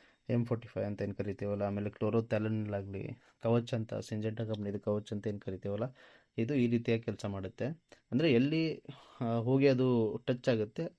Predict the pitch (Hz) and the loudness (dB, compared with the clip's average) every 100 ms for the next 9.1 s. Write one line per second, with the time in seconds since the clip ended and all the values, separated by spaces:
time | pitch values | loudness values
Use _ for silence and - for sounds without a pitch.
0 | _ _ _ - 117 135 135 131 131 131 | _ _ _ -2 2 4 4 4 4 4
1 | 127 123 127 175 143 110 101 95 - 98 | 4 2 0 0 0 0 -2 -6 -8 -8
2 | - - 113 110 - - - - 117 110 | -8 -2 0 0 -2 -6 -18 -6 -4 0
3 | 110 104 104 101 98 101 - _ - _ | 0 0 0 0 0 0 -4 _ -20 _
4 | _ - 117 120 120 123 - 113 117 117 | _ 0 2 4 2 0 -2 -2 0 0
5 | 131 117 - 139 131 123 120 - 107 104 | -2 -4 -2 2 2 2 -2 -2 -2 -2
6 | - 98 - - - - _ _ _ _ | -4 -6 -8 -18 -20 -20 _ _ _ _
7 | _ _ - - _ - _ _ - 110 | _ _ -20 -20 _ -20 _ _ -6 -2
8 | 110 107 - - 123 123 117 113 123 113 | -2 -2 -4 -2 0 0 0 0 0 0
9 | 101 | -2